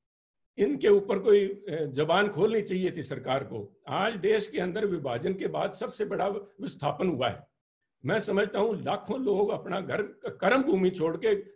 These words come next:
जन्मभूमि की तरफ गए, करोड़ों की तादाद में पहुंच गए होंगे, क्योंकि जिस तरह से उन्नीस सौ सैंतालीस में देश का विभाजन हुआ था, उस किस्म के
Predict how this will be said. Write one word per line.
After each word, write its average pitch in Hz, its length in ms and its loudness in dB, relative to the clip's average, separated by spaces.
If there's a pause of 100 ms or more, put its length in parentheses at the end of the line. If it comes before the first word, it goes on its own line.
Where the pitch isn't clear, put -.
(100)
जन्मभूमि 190 540 2
की 185 100 0
तरफ 165 280 -2
गए, 135 200 0 (640)
करोड़ों 208 320 6
की 214 160 2
तादाद 165 520 0
में 196 180 -2
पहुंच 190 260 0
गए 185 120 4
होंगे, 175 260 0
क्योंकि 175 480 -2 (300)
जिस 160 420 -4
तरह 185 160 2
से 190 100 -2
उन्नीस 180 240 0
सौ 196 80 2
सैंतालीस 165 500 0
में 175 120 -2
देश 170 200 -2
का - 120 0
विभाजन 143 440 0
हुआ 165 200 2
था, 156 380 -4 (200)
उस - 180 -4
किस्म 196 300 -2
के - 320 0